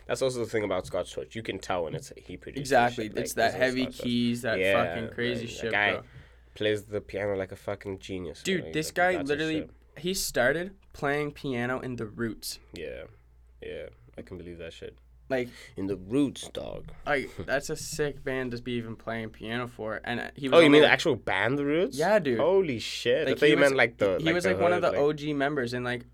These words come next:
Speaker 2: ear-, late nineties, early
Speaker 1: Holy
Speaker 2: two thousands.
Speaker 1: fuck, I had no
Speaker 2: You can
Speaker 1: idea.
Speaker 2: search up pictures of Scott
Speaker 1: That
Speaker 2: Storch
Speaker 1: is
Speaker 2: and The Roots.
Speaker 1: so
Speaker 2: It's
Speaker 1: sick,
Speaker 2: fucking
Speaker 1: bro.
Speaker 2: sick.
Speaker 1: Hey, he flew.
Speaker 2: There's your daily Scott Storch fact of the day.
Speaker 1: Yeah, that's sick. I didn't know that at all.
Speaker 2: No, yeah. He, he's, like, he's old, but, like,
Speaker 1: Yeah.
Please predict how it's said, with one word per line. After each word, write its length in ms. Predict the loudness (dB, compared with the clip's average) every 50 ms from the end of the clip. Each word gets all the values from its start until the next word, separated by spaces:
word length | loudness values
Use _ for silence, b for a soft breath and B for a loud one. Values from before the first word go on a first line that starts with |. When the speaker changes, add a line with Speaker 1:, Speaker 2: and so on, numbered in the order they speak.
| _ -6
Speaker 2:
ear-, 160 | 0 0 0 0
late 300 | -2 -2 -2 -2 -2 0
nineties, 460 | -2 -2 -2 -2 -2 -2 -2 -2 2 4
early 220 | 6 6 6 6
Speaker 1:
Holy 180 | 4 2 2 2
Speaker 2:
two 80 | 2
thousands. 340 | 2 4 2 2 0 0 0
Speaker 1:
fuck, 140 | 0 0 0
I 60 | 0
had 180 | 0 0 0 0
no 160 | -2 -4 -4 -2 -2 -2
Speaker 2:
You 100 | -2 0 0 0
can 80 | 2 4
Speaker 1:
idea. 80 | 4 4
Speaker 2:
search 240 | 4 2 0 0 0
up 140 | -4 -2 0
pictures 340 | -2 -2 -2 -2 -6 -6
of 100 | -6 -8
Scott 300 | -8 -2 0 0 0 0
Speaker 1:
That 100 | 0 0
Speaker 2:
Storch 120 | 2 2 2
Speaker 1:
is 80 | 2 0
Speaker 2:
and 80 | -2
The 60 | -2 -2 -2 0 2 2
Roots. 140 | 4 4 2
Speaker 1:
so 60 | 2
Speaker 2:
It's 160 | 0 -4 -6
Speaker 1:
sick, 120 | -6 -2 -2
Speaker 2:
fucking 300 | -2 -2 -2 -6 -8 -4
Speaker 1:
bro. 200 | -2 -2 -2 -2
Speaker 2:
sick. 160 | -2 -2 0
Speaker 1:
Hey, 200 | 4 6 6 6 4
he 80 | 0
flew. 220 | -6 -6 -4 0 2
Speaker 2:
There's 180 | 4 4 2 2
your 100 | -2 -2
daily 320 | 0 0 0 0 0 -2
Scott 300 | -4 -4 -2 -2 0 0
Storch 340 | 0 -2 -2 -4 -6 -6 -10
fact 380 | -8 -4 -2 -2 -2 -2 -6
of 80 | -10 -10
the 80 | -10 -10
day. 80 | -8 -6
Speaker 1:
Yeah, 300 | -4 -2 -2 -2 -2 -4
that's 160 | -6 -8 -10
sick. 300 | -8 -6 -4 -4 -4 -4
I 100 | -4 -4
didn't 160 | -2 -2 -2
know 140 | -2 -2 -2
that 180 | -4 -6 -8 -8
at 140 | -8 -8 -8
all. 260 | -8 -8 -10 -10 -14 -16 -6
Speaker 2:
No, 160 | -2 0 0
yeah. 240 | 2 2 2 2 0 -4
He, 280 | _ -4 -4 -4 -4 -6 -14 -16
he's, 320 | -12 -10 -8 -8 -10 -12 B B B B B B B B B B B B -10
like, 120 | -10 -8 -6
he's 200 | -6 -6 -4 -2
old, 500 | 4 4 6 6 6 6 4 2 -2 -2
but, 160 | -2 0 2
like, 140 | 2 2 2
Speaker 1:
Yeah. 180 | 2 0 -4